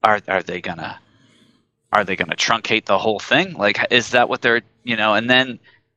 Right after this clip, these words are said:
and then, so as it's happening, it's sort of, like, going by you and, and you're,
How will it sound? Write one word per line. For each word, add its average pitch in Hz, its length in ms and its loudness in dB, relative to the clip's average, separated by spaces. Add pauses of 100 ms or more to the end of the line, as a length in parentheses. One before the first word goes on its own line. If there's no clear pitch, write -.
(240)
and 139 160 2
then, 147 140 2
so - 220 -2
as 185 240 2
it's 160 140 0
happening, 120 680 0 (460)
it's 151 180 2
sort 170 300 2
of, 123 120 -2
like, 117 200 6
going 131 340 4
by 113 220 4
you 104 400 -2
and, 98 360 -4 (120)
and 104 340 -2 (100)
you're, 101 300 0